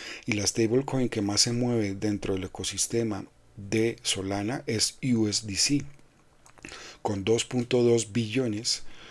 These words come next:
y Tether tiene setecientos setenta y cuatro millones. Es casi tres veces la presencia de U S D C dentro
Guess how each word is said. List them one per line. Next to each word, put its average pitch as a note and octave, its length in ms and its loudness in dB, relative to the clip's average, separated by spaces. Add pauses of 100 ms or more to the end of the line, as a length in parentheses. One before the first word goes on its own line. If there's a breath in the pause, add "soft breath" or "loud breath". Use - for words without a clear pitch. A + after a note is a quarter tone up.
(340 loud breath)
y D3+ 280 -2 (680)
Tether C3 420 4 (220)
tiene A2+ 300 2
setecientos A#2 680 2
setenta G2+ 380 -4
y F#2+ 40 -8
cuatro G#2 300 -2
millones. G#2+ 480 -2
Es G#2 140 0
casi A2+ 300 -2
tres C#3 400 2
veces B2 540 2 (680 loud breath)
la G#2 140 -2
presencia A2+ 580 2
de A#2 200 2 (140)
U C3 200 6
S B2+ 160 4
D B2 140 4
C C#3+ 280 2 (120)
dentro A#2+ 540 0